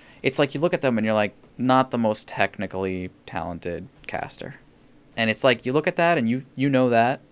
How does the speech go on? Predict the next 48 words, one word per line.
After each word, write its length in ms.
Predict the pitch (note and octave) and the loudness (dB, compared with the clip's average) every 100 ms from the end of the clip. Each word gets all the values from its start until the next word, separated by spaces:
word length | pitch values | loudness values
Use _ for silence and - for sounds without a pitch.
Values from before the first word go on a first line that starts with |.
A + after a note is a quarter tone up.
| - | -2
and 180 | A2+ A2+ | 2 4
they 320 | B2+ C3 B2+ | 6 4 2
know 180 | A#2 G#2+ | -2 -2
that 280 | F#2+ F#2 - _ | -2 -2 -6 _
also. 480 | G2 G#2 - B2 D3+ - - _ _ _ | -10 -6 -4 -4 -6 -14 -20 _ _ _
But 80 | D3+ | -4
at 40 | C#3 | 0
the 60 | |
same 220 | - E3+ | 0 0
time, 400 | E3+ C#3 F#3 A3+ - - - - - | 0 0 0 -2 -6 -16 -20 -20 -6
their 160 | - B2 | 2 2
love 240 | G#2 A#2+ | 4 0
for 100 | - | 2
the 100 | B2 | -2
game 320 | G#2 A2 C#3 A#2 | 0 0 2 0
is 80 | |
something 280 | - A2 G#2+ | -2 -2 -4
no 120 | F#2+ | -4
one 120 | G#2 G2+ | -4 -6
can 140 | F#2+ | -10
deny. 380 | E2 E2+ - - _ _ _ _ | -12 -12 -14 -18 _ _ _ _
And 160 | A2 G#2+ | -4 -2
to 120 | A2+ | -2
me, 180 | A2+ B2 | 0 2
I 60 | A2+ | 2
find 200 | G2+ F#2+ | -2 -4
that 100 | F2+ | -6
infectious. 460 | F2 - - - | -8 -10 -10 -6
So 180 | - A2 | -2 0
I 100 | G#2+ | 0
will 140 | B2 | -2
say 180 | A#2 A2+ | -2 -2
there 160 | G2+ F#2+ | -2 -2
is, 100 | F#2 | -2
like, 140 | F#2+ | -6
a, 140 | E2 - - _ - _ _ _ _ | -8 -14 -20 _ -20 _ _ _ _
there's 160 | D3+ C#3+ | -2 -2
a 60 | |
quaintness, 600 | C3+ C3+ A2 F#2 G2 - | -2 0 0 -2 -8 -6
I 100 | - | 0
would 140 | C3+ D3 | 0 0
say, 140 | C#3 | -2
to 60 | C#3 | 0
those 140 | C#3+ | -2
tournaments 460 | C#3+ D3 D3 D3+ - | 0 -2 -2 -4 -2
where 80 | C#3+ | 0
it's 100 | C#3 | 4
like, 240 | A2+ A2+ | 4 2